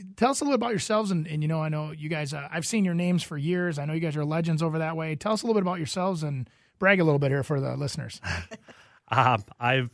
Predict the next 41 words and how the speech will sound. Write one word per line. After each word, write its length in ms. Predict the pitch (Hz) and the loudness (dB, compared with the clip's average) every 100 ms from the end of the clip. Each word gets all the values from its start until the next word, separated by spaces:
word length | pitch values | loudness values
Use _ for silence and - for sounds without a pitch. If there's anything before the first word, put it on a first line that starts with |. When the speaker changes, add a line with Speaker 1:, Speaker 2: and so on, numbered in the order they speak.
| _ | _
Speaker 2:
kinda 220 | - 117 | -6 -4
grew 200 | 104 117 | 0 4
up 160 | 113 110 | 2 2
in 100 | 110 | -4
the 40 | |
real 180 | 104 110 | 0 0
estate 340 | 107 - 101 | -2 -6 -8
business 440 | 101 107 110 117 - | -6 -6 -6 -6 -6
over 220 | 104 98 | -8 -6
in 100 | 98 | -8
Wisconsin 540 | 92 - 101 104 - | -10 -8 -8 -8 -10
with 120 | 104 92 | -12 -10
my 120 | 95 | -8
father. 440 | - 98 98 131 - _ | -4 -4 -4 -8 -12 _
Um, 360 | 98 95 92 95 | -6 -4 -4 -6
I've 200 | 92 95 | -10 -8
been 180 | 98 95 | -6 -4
licensed 540 | 92 98 - 92 - | -4 -6 -10 -14 -14
in 340 | 95 92 92 | -12 -10 -10
Minnesota 480 | 92 92 - 95 101 | -10 -12 -12 -10 -10
for 160 | 98 92 | -10 -14
about 240 | 90 92 | -14 -16
twenty-seven 640 | - 101 98 - 95 90 | -12 -12 -10 -10 -10 -10
years. 420 | 90 90 107 127 - _ _ _ _ _ | -12 -10 -10 -12 -18 _ _ _ _ _
I 120 | - 98 | -16 -12
got 160 | 98 | -12
my 100 | 98 | -10
wife 320 | 101 101 101 | -10 -10 -10
Colleen 300 | _ 110 104 | _ -14 -12
involved 400 | 110 101 98 101 | -10 -8 -8 -8
about 240 | 107 98 101 | -8 -10 -10
sixteen 540 | - 113 - 110 101 | -14 -16 -16 -16 -14
years 280 | 98 98 95 | -12 -14 -16
ago. 320 | 98 98 120 - _ | -14 -12 -12 -16 _
Um, 380 | 98 92 92 92 _ _ | -12 -10 -10 -14 _ _
I'm 140 | 101 98 | -12 -6
licensed 440 | 98 95 104 95 | -6 -6 -12 -14
in 140 | 95 | -10
Minnesota 460 | 95 95 98 - 95 | -8 -8 -12 -12 -12
and 100 | 92 | -12
Wisconsin. 640 | 90 - 95 92 - 110 | -14 -12 -10 -10 -10 -14